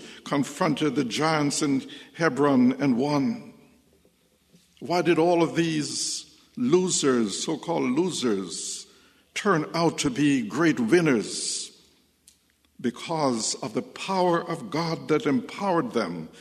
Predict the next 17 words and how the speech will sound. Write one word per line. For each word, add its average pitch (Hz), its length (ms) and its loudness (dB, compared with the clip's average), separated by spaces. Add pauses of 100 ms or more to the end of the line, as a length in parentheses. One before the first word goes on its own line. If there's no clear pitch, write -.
(220)
as 123 320 -2
they 120 180 2
moved 123 540 4
toward 113 320 -2
their 107 100 -4
goal. 90 460 -8 (1200)
The 113 120 -4
Lord 143 480 2
helping 135 500 -2
them, 87 380 -6 (880)
they 107 460 -4 (500)
reached - 480 -6
their 113 120 -4
goals. - 840 -8 (2250)
When 151 220 2
the 127 100 6
great 127 320 4